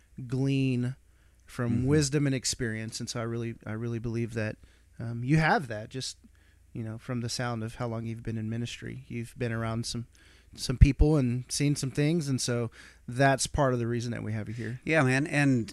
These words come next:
Speaker 2: and it's not, it's not just for me, the role of pastor. For me, it's, it's more about, it's more about the teaching. You know,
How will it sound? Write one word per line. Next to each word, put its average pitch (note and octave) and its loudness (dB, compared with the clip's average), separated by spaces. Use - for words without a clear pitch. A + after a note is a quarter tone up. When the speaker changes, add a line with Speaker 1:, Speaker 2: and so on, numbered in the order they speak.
Speaker 2:
and B2+ 2
it's - -2
not, C3+ 2
it's A#2+ -2
not B2+ -2
just A2+ -4
for - -10
me, G#2 -4
the A#2 -4
role A#2 2
of F#2+ -4
pastor. G#2 0
For - -10
me, G#2+ -2
it's, G2+ -6
it's - -10
more G#2+ -4
about, G2 -8
it's - -8
more B2+ 2
about B2 2
the G#2 -10
teaching. C#3+ -2
You C3 -2
know, B2+ -2